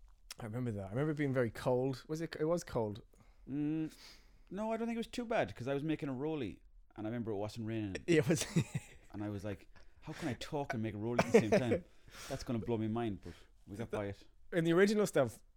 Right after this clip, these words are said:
Speaker 2: Mm.
Speaker 1: you were always smoking a fag as well.
Speaker 2: That was more of a nervous thing than anything.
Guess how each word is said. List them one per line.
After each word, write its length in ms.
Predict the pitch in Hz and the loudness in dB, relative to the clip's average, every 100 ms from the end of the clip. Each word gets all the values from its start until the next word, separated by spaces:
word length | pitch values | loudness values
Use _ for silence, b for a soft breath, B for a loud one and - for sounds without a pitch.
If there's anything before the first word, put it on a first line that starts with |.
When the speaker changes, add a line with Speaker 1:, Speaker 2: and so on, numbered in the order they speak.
| - - - - | -20 -20 -18 -8
Speaker 2:
Mm. 260 | 104 98 104 - - - | -4 -4 -8 -14 -20 -6
Speaker 1:
you 160 | 160 147 | 2 6
were 80 | 170 | 8
always 380 | 165 165 143 | 8 8 4
smoking 540 | - - - 151 139 135 | 0 -4 2 4 6 2
a 20 | |
fag 380 | 117 120 120 127 | 0 2 2 2
as 100 | 131 | 0
well. 240 | 120 117 113 B B | 2 2 0 B B
Speaker 2:
That 80 | 117 | -2
was 100 | 139 | 0
more 180 | 131 151 | 4 4
of 80 | 123 | 4
a 20 | |
nervous 320 | 127 131 123 117 | 4 2 0 0
thing 160 | 120 | 0
than 100 | 107 | 0
anything. 280 | 107 101 82 | 0 -2 -8